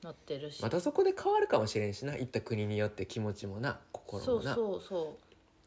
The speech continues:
Speaker 1: 本当にそうです。
Speaker 2: うん。いいかもしれん。
Speaker 1: うん。ね、
Speaker 2: うん。
Speaker 1: クルーズによってなんか、いろんなえっと、カリキュラムって言わないのかな、
Speaker 2: うん。
Speaker 1: なんか、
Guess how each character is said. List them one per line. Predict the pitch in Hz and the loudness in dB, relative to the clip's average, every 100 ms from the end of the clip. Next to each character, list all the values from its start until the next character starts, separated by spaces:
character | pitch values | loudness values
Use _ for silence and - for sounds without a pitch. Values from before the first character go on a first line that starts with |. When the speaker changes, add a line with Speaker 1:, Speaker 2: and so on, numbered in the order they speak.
| _ | _
Speaker 1:
本 | 185 180 | -14 -8
当 | 180 | -4
に | 180 175 | -4 -4
そ | 185 170 | -2 -2
う | |
で | 160 | -2
す。 | - - - | -10 -20 -10
Speaker 2:
う | |
ん。 | 110 104 98 92 113 - - | -6 -4 -6 -8 -12 -18 -10
い | 139 | -8
い | 170 | -4
か | - | -4
も | 101 | -4
し | - | -6
れ | - | -8
ん。 | 117 - - _ _ - | -10 -16 -20 _ _ -8
Speaker 1:
う | |
ん。 | 190 180 160 156 165 | -6 -4 -6 -10 -6
ね、 | 202 | -2
Speaker 2:
う | 185 | -2
ん。 | |
Speaker 1:
ク | 180 | 2
ル | 240 254 | 4 4
ー | 254 | 2
ズ | 269 | 0
に | 254 | 2
よ | 247 | 2
っ | 233 | 0
て | - 233 | 2 2
な | 233 | 2
ん | 208 | -2
か、 | 196 - - - _ _ _ _ _ _ _ _ _ | -6 -8 -8 -20 _ _ _ _ _ _ _ _ _
い | 180 | -4
ろ | 175 | -4
ん | 175 | -4
な | 175 175 170 - _ - _ _ - - - 160 | -4 -6 -8 -12 _ -20 _ _ -20 -20 -18 -12
え | 151 | -12
っ | |
と、 | 147 147 147 147 | -8 -6 -6 -8
カ | - 233 | -6 -2
リ | 262 | -2
キ | 269 208 | 2 4
ュ | |
ラ | 156 | 4
ム | 139 131 | 2 -2
っ | |
て | - - | -8 -8
言 | 139 | -4
わ | 127 127 | -2 -2
な | 131 | -4
い | 120 - 131 139 | -6 -10 -10 -8
の | 131 | -10
か | 123 120 | -8 -8
な、 | 135 120 - | -6 -8 -4
Speaker 2:
う | |
ん。 | 107 95 92 113 - - _ - | -2 -2 -4 -10 -20 -20 _ -8
Speaker 1:
な | 196 | -6
ん | |
か、 | - 135 107 | -4 -6 -6